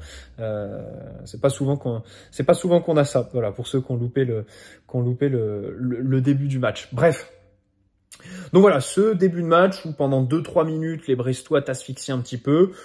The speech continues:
Ensuite, boum, tu les accules,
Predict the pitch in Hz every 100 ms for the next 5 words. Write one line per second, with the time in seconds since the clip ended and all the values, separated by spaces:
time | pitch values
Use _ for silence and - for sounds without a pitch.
0 | - 143 139 - 180 - _ 143 135 143
1 | 214 196 123 117 _ _ - 165 165 156
2 | - - 123 127 147 - - 170 139